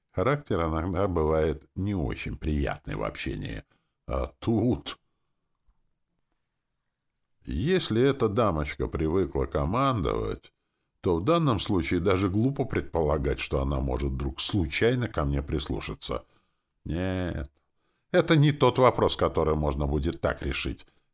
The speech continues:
Так что я заранее понимаю критичность положения. Причем критичность положения, в котором оказался я сам.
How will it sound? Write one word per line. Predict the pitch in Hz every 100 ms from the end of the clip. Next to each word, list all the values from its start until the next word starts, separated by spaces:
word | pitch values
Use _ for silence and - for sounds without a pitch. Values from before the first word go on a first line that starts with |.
| _
Так | 69 60
что | -
я | 80 78
заранее | 78 92 90 71 64 58
понимаю | 62 58 64 58 50
критичность | - 67 - 52 - -
положения. | - 65 69 76 60 50 52 - _ _ _ _ _ -
Причем | 113 - 135 - -
критичность | - 135 131 143 - 110 -
положения, | - 104 101 98 151 117 67
в |
котором | - 71 82 78 73
оказался | 73 82 92 113 113 -
я | 58 69
сам. | 73 - 87